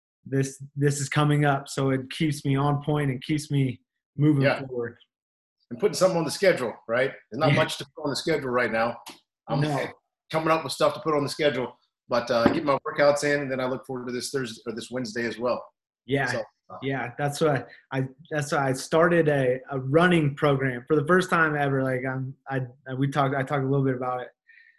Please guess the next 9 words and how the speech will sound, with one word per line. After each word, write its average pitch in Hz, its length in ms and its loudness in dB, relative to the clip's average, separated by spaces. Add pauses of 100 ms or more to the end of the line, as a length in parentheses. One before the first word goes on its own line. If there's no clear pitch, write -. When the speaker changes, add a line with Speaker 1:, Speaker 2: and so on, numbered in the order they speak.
(140)
Speaker 1:
but 135 120 2
I 131 60 4
actually 139 420 2
have, 147 300 0
like, 135 180 0
a 120 180 -6 (540)
program 151 920 2 (120)
done, 151 220 0
like, 139 300 -2